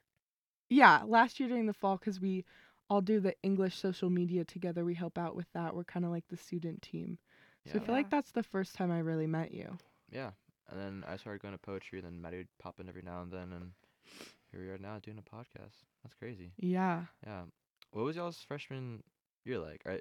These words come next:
Speaker 2: I think Izzy touched on it a little bit, but Maddie, like, 'cause we had it was kind of coming out of covid. We still had to wear masks on campus and stuff, but, like, what was that like for you?
Speaker 1: Yeah, it was weird. So I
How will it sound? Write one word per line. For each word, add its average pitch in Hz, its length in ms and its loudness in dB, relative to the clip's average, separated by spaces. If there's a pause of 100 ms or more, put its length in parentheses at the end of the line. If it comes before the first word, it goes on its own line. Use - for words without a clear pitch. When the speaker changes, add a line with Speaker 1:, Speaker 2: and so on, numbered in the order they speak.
Speaker 2:
I - 40 -8
think 135 220 -6
Izzy 92 240 -8
touched - 240 -12
on 87 200 -10
it 85 80 -10
a 82 60 -10
little 82 160 -8
bit, 80 220 -10
but 78 120 -12
Maddie, 82 460 -10
like, - 260 -18 (480)
'cause 110 160 -4
we 117 120 -2
had 127 260 2 (640)
it - 60 -6
was 107 140 -8
kind 120 200 -6
of 117 100 -6
coming 131 260 -10
out 131 60 -6
of 127 100 -10
covid. 131 300 -10
We 117 60 -10
still 101 160 -10
had 98 60 -10
to - 80 -20
wear 92 100 -6
masks 82 340 -10
on 82 80 -12
campus 85 400 -12
and 95 80 -14
stuff, 95 340 -10
but, 82 100 -12
like, 82 180 -14
what 87 60 -8
was 87 100 -8
that 90 180 -8
like 82 180 -12
for - 80 -16
you? 85 180 -8
Speaker 1:
Yeah, 220 380 10
it 214 100 6
was 240 240 6
weird. 196 320 6
So 214 100 4
I 226 500 4